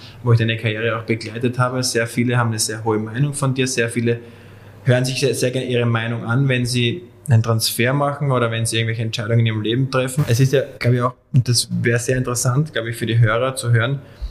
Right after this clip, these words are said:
was es bedeutet, in Österreich eine Nationalspielerin zu sein. Du, ihr habt im Prinzip zweitausendsiebzehn bei der E M in den Niederlanden, ähm, auf, auf euch aufmerksam gemacht. Natürlich gab's davor schon,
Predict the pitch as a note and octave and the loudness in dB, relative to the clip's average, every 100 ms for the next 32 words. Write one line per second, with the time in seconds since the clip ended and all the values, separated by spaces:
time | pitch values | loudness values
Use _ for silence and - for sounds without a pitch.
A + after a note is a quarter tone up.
0 | - - - A2 A#2+ A#2+ - A2+ A2+ C#3+ | -10 -14 -2 0 0 -4 -4 -2 0 -2
1 | D#3 C3 C3 - - - - - - - | 0 -4 -4 -10 -20 -20 -20 -20 -12 0
2 | A2 - A#2 - B2+ C#3 E3 - - - | 0 2 0 0 0 0 -2 -4 -8 -16
3 | - - - - - - A#2 A2+ A2+ A2+ | -20 -20 -20 -20 -10 2 4 4 2 0
4 | A2+ A#2 A#2 B2+ D3 - A2+ G#2 A2 A2+ | 0 -2 0 0 0 0 -2 -2 -2 -2
5 | G2 G2 A2+ - - - - A#2+ A#2+ A#2+ | -2 -4 -10 -12 -20 -20 -2 4 4 2
6 | A#2+ A#2+ B2 A#2+ C3+ C3+ - A#2+ A#2+ - | -2 -2 -2 -2 -2 -2 0 0 2 0
7 | D#3 D#3 - F3+ F#3+ - - B2 A#2+ A#2+ | -2 -4 -4 -2 -2 -6 -6 0 2 2
8 | - - - A#2 A2+ B2 F3+ - - - | -2 -10 0 0 2 2 2 -2 -14 -20
9 | - - A#2+ A#2+ C3+ C3+ C3+ C#3 D3 C#3+ | -10 2 4 4 2 0 -2 -2 -2 -4
10 | - - - - - B2+ A#2 A#2 A#2 A#2+ | -12 -20 -20 -20 -4 2 2 2 2 2
11 | A#2 - - - A#2+ A#2+ B2+ C3 A#2+ A2 | 0 -4 -12 0 2 2 0 -4 -4 -2
12 | A#2 A2 A#2+ A#2+ A2+ A2+ G#2 A2 A2 A2+ | -4 -2 -2 0 -2 -4 -8 -10 -8 -2
13 | B2 B2+ B2+ A#2 - A#2 A#2 A#2 A#2+ A#2 | 0 -2 -2 -6 -2 -2 0 0 0 -4